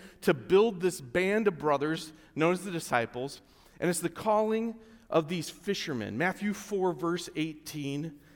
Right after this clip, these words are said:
through twenty. It says this. As Jesus was walking along the Sea of Galilee, he saw two brothers, Simon called Peter and his brother Andrew.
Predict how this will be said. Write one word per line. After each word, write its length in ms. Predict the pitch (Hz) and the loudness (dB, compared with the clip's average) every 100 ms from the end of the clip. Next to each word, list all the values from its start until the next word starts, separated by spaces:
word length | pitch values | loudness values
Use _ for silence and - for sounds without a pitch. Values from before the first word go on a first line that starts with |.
| - | -20
through 200 | - 147 | -4 -4
twenty. 420 | - 160 143 113 104 | -2 -4 -4 -4 -6
It 140 | 85 | -4
says 240 | - 170 131 | 0 0 0
this. 400 | 127 - - - _ _ _ _ _ _ _ _ _ _ - | -6 -6 -16 -18 _ _ _ _ _ _ _ _ _ _ -4
As 120 | 151 | -4
Jesus 340 | - 208 190 185 | -2 -4 -4 -8
was 120 | 165 | -2
walking 280 | 175 175 180 | 0 0 0
along 260 | 175 170 | 2 0
the 60 | 165 | 0
Sea 260 | - 170 156 | -6 -4 -4
of 80 | |
Galilee, 360 | 147 135 131 113 | 0 0 -2 -6
he 80 | - | -10
saw 280 | - 170 170 | -4 0 0
two 280 | 170 190 156 | -2 -8 -8
brothers, 680 | 123 131 113 139 - - - _ _ _ _ _ - | -2 -2 -2 -8 -16 -18 -20 _ _ _ _ _ -12
Simon 380 | - 165 190 196 | 2 4 4 0
called 340 | 196 190 180 | 0 0 -2
Peter 400 | - 131 127 127 - - | -8 -4 -2 -4 -10 -10
and 100 | 117 | -8
his 120 | 120 | -6
brother 320 | 120 135 127 117 | -2 -2 0 -2
Andrew. 440 | 113 107 98 | -4 -6 -8